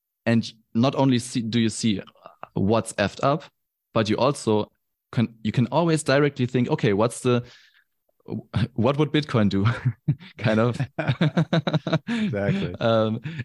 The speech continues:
Speaker 1: and, and this way you also, you, you not just see what's, what's wrong, but you also directly see how it would be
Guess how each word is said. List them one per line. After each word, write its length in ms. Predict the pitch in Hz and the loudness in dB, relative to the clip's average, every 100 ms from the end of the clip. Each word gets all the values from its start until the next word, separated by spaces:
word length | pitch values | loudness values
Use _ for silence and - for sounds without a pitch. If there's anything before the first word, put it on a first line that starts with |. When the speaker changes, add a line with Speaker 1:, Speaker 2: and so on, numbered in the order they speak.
| - | 0
Speaker 1:
and, 220 | 120 117 - | 2 2 2
and 200 | 120 110 | 0 0
this 180 | 139 143 | 0 2
way 280 | 131 127 _ | 2 0 _
you 180 | 120 117 | -4 0
also, 240 | 127 131 - - | 0 -2 -10 -2
you, 220 | 117 110 | 2 2
you 220 | - 113 | 0 0
not 160 | 117 127 | 2 2
just 200 | 117 - | -2 -2
see 120 | 117 | 0
what's, 400 | 101 101 - - _ - | 2 0 -2 -16 _ -4
what's 220 | 101 92 | -2 0
wrong, 320 | 180 160 127 123 | 2 2 2 2
but 180 | 110 110 | 0 0
you 60 | |
also 300 | 117 143 - | 0 0 -2
directly 580 | 107 131 156 131 - 110 - | 0 2 2 0 -4 -8 -8
see 440 | - 139 120 131 _ _ _ _ | -2 2 2 -2 _ _ _ _
how 260 | 131 131 | 2 2
it 180 | 117 107 | 0 0
would 300 | 120 131 - | -2 -2 -2
be 240 | 123 101 | 0 0